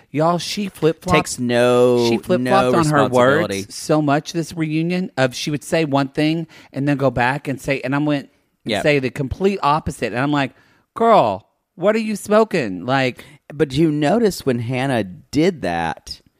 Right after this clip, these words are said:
Speaker 2: uh, Kyle and Carl kinda looked at her, but it wasn't neither of them who freaked out.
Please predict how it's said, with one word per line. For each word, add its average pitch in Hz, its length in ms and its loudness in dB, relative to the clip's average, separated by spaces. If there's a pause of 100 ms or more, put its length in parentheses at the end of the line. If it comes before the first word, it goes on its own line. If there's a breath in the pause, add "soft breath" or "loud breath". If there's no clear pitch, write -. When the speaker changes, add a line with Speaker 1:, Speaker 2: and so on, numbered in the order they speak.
(520)
Speaker 2:
uh, 110 280 2 (120)
Kyle 135 580 2
and 107 360 -4
Carl 123 400 2
kinda 117 180 -4
looked 120 380 -4
at 117 40 -6
her, 104 220 -2
but - 300 -2
it 110 160 -6
wasn't 139 560 -2 (200)
neither 131 300 2
of 101 160 -2
them 143 320 2
who 113 140 0
freaked - 320 -4
out. 117 180 2